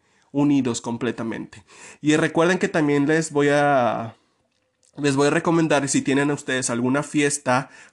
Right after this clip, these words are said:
pequeña en su casa y que van a,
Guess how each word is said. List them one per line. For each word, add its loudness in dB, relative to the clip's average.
pequeña 2
en 0
su -4
casa 2
y 0
que -6
van -2
a, -4